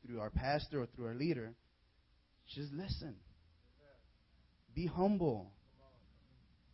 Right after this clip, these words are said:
Tremble at his word. If you know if it's biblical, tremble at it. "I need to obey. I need to live according to it."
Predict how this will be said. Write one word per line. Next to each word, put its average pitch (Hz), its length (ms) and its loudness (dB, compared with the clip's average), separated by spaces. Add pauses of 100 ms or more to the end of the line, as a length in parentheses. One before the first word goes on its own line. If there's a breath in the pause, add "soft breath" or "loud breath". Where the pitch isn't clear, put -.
(480)
Tremble 170 300 6
at 151 120 6
his 143 180 4
word. 165 320 4
If 127 100 -4
you 147 100 -8
know 165 180 6
if 156 100 4
it's 131 120 0
biblical, 151 540 -2 (100)
tremble 175 300 -4
at 123 80 -2
it. 113 60 -4
"I 131 140 2
need 165 260 6
to 156 160 0
obey. 143 420 6
I 117 60 2
need 147 220 2
to 139 120 -4 (280 loud breath)
live 143 200 6
according 165 440 2
to - 120 -16
it." - 220 -20